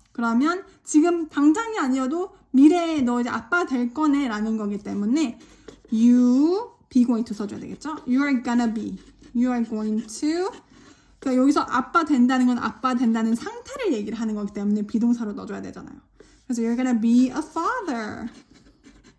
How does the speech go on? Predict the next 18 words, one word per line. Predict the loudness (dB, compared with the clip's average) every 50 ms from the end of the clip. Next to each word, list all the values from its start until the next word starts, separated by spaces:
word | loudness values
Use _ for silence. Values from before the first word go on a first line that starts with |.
| -20 -20 _ _ _ _ _ -20 -20 _ -20 -20 _ _ -6 -4
요렇게 | -4 -2 -2 -4 -6 -10 -10 -10
해주시면 | -8 -6 -6 -6 -6 -8 -8 -12 -10
돼요. | -12 -14 -16 -16 _ _ -20 -20 -20 -20 _ _ _ -10
아니면 | -4 -2 0 2 2 2 2 2 2
여기서 | 0 0 0 0
"You're | -2 -2 -2
gonna | -2 0 0 2
be | 4 4 4 4
a | 2 -2 -2 -2 0 0 0 -2 -2 -4 -6
dad." | -4 -4 -2 -2 -2 -2 -2 -2 -2 -4 -4 -6 -6 -8 -8 -10 -10 -14 -18 _ _ -20 _ _ -20 -20 -12 -8
뭐 | -6 -4
이런 | -2 -2 -2 -2
식으로도 | -4 -4 -6 -8 -6 -6 -8 -8 -10
가능하죠. | -14 -12 -14 -12 -10 -10 -10 -12 -12 -14 -20 -20 -20 _ _ _ _ _ _ _ -16
오케이? | -16 -12 -10 -10 -10 -10 -14 _ _ _ _ _ _ _ _ _
자, | -6 -4
number | 0 0 2 2 2 0 -2
three. | -2 -4 -4 -4 -4 -8